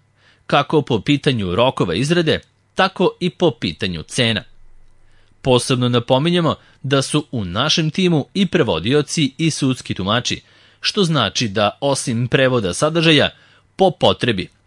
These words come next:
možete dobiti i overu sudskog tumača, koja je od izuzetnog značaja kada su u pitanju prevodi dokumenata koji se predaju nadležnim institucijama,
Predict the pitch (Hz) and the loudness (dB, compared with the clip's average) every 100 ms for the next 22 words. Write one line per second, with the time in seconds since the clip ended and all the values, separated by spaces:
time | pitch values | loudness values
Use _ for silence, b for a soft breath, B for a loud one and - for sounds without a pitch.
0 | - 104 139 170 180 151 165 175 - 135 | -8 -2 0 0 0 0 0 0 -2 -4
1 | - 185 185 - 170 175 170 156 127 107 | -2 -4 -2 2 4 6 4 2 0 -2
2 | 139 127 143 127 131 - - b b b | -4 -2 0 0 0 -4 -8 b b b
3 | b - 190 170 170 147 139 131 - - | b 2 4 4 4 2 2 -2 -2 -2
4 | 139 127 120 107 156 - 185 165 143 87 | -2 0 -2 0 0 0 0 2 0 0
5 | - 147 147 151 - 185 175 165 - 170 | 0 2 4 2 0 0 2 0 0 -2
6 | 185 - 175 160 170 135 - - 139 139 | -2 -2 -4 -2 -2 -4 -8 -6 -2 0
7 | 139 135 151 147 131 104 113 - - B | 0 0 0 0 0 0 -2 -6 -12 B
8 | B B B - 160 - 92 - 78 78 | B B B 2 2 2 -4 -4 -6 -4
9 | 104 165 170 - 123 147 151 156 156 147 | 0 2 0 0 -2 0 2 2 2 2
10 | 127 127 135 117 98 - 110 82 | 0 -2 -4 -2 -4 -2 -4 -6